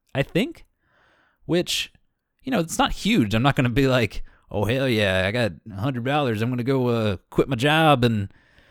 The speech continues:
go live on that YouTube money." But still to this day, I think that video, I have another one that's at fifty thousand viewers and then a fourteen thousand viewer, uh, views.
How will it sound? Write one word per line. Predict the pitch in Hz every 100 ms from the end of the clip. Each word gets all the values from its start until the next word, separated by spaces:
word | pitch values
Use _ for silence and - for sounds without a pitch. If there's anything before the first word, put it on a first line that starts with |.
| _ _
go | -
live | 147 147
on | 160 156
that | 143
YouTube | 139 202 147 117
money." | 107 107 92 - _ _ _ _ 113
But | 135 170 - _ _ _ _ _ _ _ _ _ _ _ _ -
still | - 170 202
to | 202
this | 147 104
day, | 117 175 139 117 - _ _ _ _
I | 113
think | 156 120
that | 131 135
video, | 131 131 131 127 123
I | 101
have | 104 113
another | 117 120
one | 110
that's | 110 -
at | 98
fifty | - 143 - 120 107 _
thousand | - 117 117 120
viewers | 107 120 120 117 110
and | 101
then | 98
a |
fourteen | - 127 98 117
thousand | 110 123 113 110
viewer, | 107 117 113 107 - _ _ _ _ _
uh, | 107
views. | 98 113 120 107 -